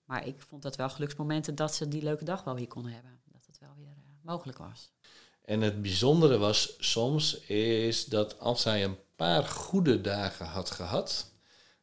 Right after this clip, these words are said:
Speaker 2: dat daarna, laat maar zeggen, het probleemgedrag in de avond weer terugkwam.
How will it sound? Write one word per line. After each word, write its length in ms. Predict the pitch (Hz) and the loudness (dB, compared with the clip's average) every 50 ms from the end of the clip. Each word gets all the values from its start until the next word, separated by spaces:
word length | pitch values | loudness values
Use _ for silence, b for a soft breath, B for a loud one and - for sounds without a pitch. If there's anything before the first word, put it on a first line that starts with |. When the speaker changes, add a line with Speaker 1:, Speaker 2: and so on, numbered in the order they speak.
| b _ | b _
Speaker 2:
dat 180 | - 110 110 101 | -6 -4 -4 -2
daarna, 400 | 104 95 98 113 127 151 165 165 | -2 -2 0 0 0 0 0 0
laat 100 | 160 151 | 0 0
maar 80 | 139 123 | 0 0
zeggen, 260 | 127 127 117 117 113 | 0 -2 -2 -2 -4
het 80 | 104 | -4
probleemgedrag 880 | - - 98 92 113 135 156 151 151 - 92 90 87 85 - - - - _ _ _ _ _ _ _ _ _ _ | -4 -4 -6 -4 -2 0 0 -2 -2 -4 -6 -8 -8 -8 -10 -12 -16 -16 _ _ _ _ _ _ _ _ _ _
in 180 | - 127 143 139 | -2 0 0 0
de 100 | 131 - | 0 0
avond 460 | 127 135 139 127 120 - 131 117 - | 0 0 0 -2 -2 -2 -4 -4 -4
weer 120 | 113 - | -6 -6
terugkwam. 480 | - 143 135 - - - - 87 90 | -4 -6 -6 -6 -8 -12 -14 -14 -14